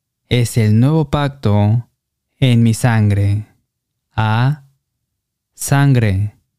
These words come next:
B, fruto de la vid.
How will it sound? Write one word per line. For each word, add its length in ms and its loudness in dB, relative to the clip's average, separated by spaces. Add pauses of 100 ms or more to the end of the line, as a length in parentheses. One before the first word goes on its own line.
(880)
B, 640 0 (760)
fruto 440 0
de 100 2
la 140 0
vid. 300 0